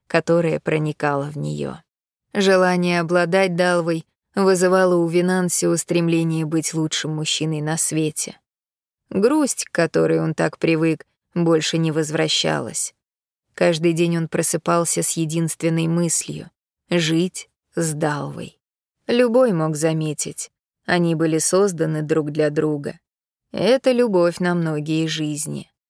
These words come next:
благословленная. Однажды Далва вернулась домой взволнованная, приготовила потрясающий ужин, поставила на стол цветы и свечи, надела новое платье,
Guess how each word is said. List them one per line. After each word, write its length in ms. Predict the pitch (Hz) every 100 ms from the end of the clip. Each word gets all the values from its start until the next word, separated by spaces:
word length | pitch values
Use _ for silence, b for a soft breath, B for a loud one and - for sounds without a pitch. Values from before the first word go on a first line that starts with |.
| _ _
благословленная. 1400 | 185 190 180 165 - 165 151 147 151 165 156 131 120 - - _ _ _ _ -
Однажды 580 | 151 190 277 247 208
Далва 380 | 202 202 196 185
вернулась 540 | 180 180 180 180 170 165
домой 320 | 170 175 170
взволнованная, 1000 | 170 170 165 175 220 180 160 156 147 - _ _ _ _
приготовила 680 | - 175 160 - 170 160 151
потрясающий 1000 | - 147 160 156 156 147 151 - 151 - -
ужин, 540 | 170 202 175 170 160 _ _ _ _
поставила 640 | 185 175 - 254 214 160
на 180 | 156 151
стол 340 | - - 160 156
цветы 680 | - 160 156 208 233 196
и 40 | 156
свечи, 760 | - 147 151 202 202 - 175 - _ _ _ -
надела 440 | 175 165 170 160
новое 380 | 156 156 151 151
платье, 720 | - 151 151 185 - 165 175